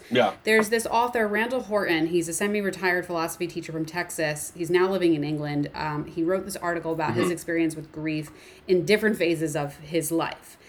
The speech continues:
Speaker 2: And the
Speaker 1: Yeah.
Speaker 2: one phase was when he was a teen, and it, he had lost, he was fifteen years old, he lost a twenty-five-year-old uncle.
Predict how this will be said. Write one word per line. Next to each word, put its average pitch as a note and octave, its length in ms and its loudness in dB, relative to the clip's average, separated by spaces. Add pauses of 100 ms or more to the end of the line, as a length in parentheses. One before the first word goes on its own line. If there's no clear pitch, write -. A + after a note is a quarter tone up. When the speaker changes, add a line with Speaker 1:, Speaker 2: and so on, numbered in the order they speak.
(240)
Speaker 2:
And D#3+ 560 2
the E3+ 80 4
Speaker 1:
Yeah. D#3 160 4
Speaker 2:
one G#3 260 6
phase E3+ 400 0
was D#3+ 80 -2
when E3 160 0
he F3 80 6
was F3 120 0
a F3+ 80 -2
teen, D#3 600 2
and D3+ 320 -2
it, - 240 -4
he E3+ 100 -4
had D#3+ 120 -2
lost, E3 320 -2
he F3+ 80 -2
was D#3 80 -2
fifteen A3+ 260 -8
years G3+ 180 0
old, E3 120 0
he D#3+ 80 0
lost D#3 180 -4
a D#3+ 40 -10
twenty-five-year-old D#3 720 0
uncle. C3+ 500 -6